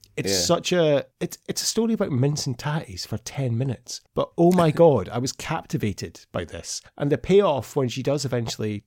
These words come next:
Speaker 1: tell Margaret, and Margaret says, "Now that was worth stopping for."
Speaker 2: Yeah, yeah.
Speaker 1: But then it goes on further when <laughs> Doreen is saying about maybe it's the potatoes,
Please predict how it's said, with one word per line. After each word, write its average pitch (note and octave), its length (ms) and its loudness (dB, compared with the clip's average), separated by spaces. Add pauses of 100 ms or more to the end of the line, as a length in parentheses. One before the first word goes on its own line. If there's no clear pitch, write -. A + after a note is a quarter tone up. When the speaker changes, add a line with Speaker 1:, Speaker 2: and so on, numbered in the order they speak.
Speaker 1:
tell D#3 240 4
Margaret, B2 560 2
and A2+ 100 -4
Margaret A#2 380 -2
says, A#2+ 360 0
"Now F#2 100 -4
that C#3 200 2
was B2 140 -8
worth A2+ 160 -4
stopping B2 400 -4
for." F#2 380 -12 (180)
Speaker 2:
Yeah, G#2 240 4
yeah. F2+ 200 0 (220)
Speaker 1:
But G2+ 120 0
then G#3+ 140 2
it G3 100 -2
goes G#3 240 2
on G3 160 2
further G#3 560 0 (120)
when D3 240 2 (200)
<laughs> G3 260 0 (1400)
Doreen F3+ 400 2
is C3 120 2
saying D#3 280 4
about C3 200 0
maybe C3+ 320 2
it's B2+ 120 -6
the B2+ 80 -4
potatoes, A#2+ 680 -2